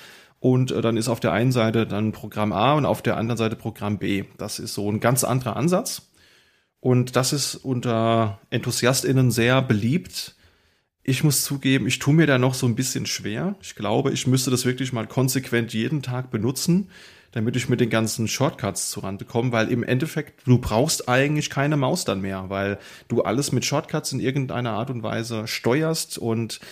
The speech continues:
das ist natürlich auch, weil der ganze Kram fehlt, wie, äh, ja, Fensterrahmen, <laughs> Maximieren, Knöpfe, Animationen. Das ist natürlich super ressourcenschonend und das läuft auch auf so einem alten Triple E P C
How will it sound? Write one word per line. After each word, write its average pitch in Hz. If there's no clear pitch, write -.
das 123
ist 135
natürlich 131
auch, 123
weil 117
der 113
ganze 117
Kram 113
fehlt, 123
wie, 107
äh, 107
ja, 104
Fensterrahmen, 123
<laughs> -
Maximieren, 127
Knöpfe, 120
Animationen. 117
Das 110
ist 127
natürlich 110
super 143
ressourcenschonend 110
und 110
das 107
läuft 120
auch 127
auf 113
so 120
einem 104
alten 110
Triple 113
E 131
P 127
C 113